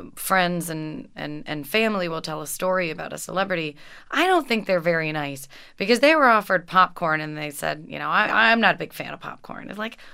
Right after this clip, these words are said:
who doesn't like popcorn? I don't think I like them anymore. And I'm like, "Oh, God." <laughs> Like, wh-, how many things have I said that, like, you can't, it, it's amazing how you,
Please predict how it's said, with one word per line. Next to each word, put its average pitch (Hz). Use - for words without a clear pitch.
who 415
doesn't 359
like 330
popcorn? 185
I -
don't 339
think 262
I 202
like 170
them 151
anymore. 135
And 220
I'm 240
like, 214
"Oh, 302
God." 208
<laughs> -
Like, 226
wh-, -
how 247
many 294
things 240
have 196
I 254
said 143
that, 170
like, 160
you -
can't, -
it, 202
it's 185
amazing 190
how 160
you, 170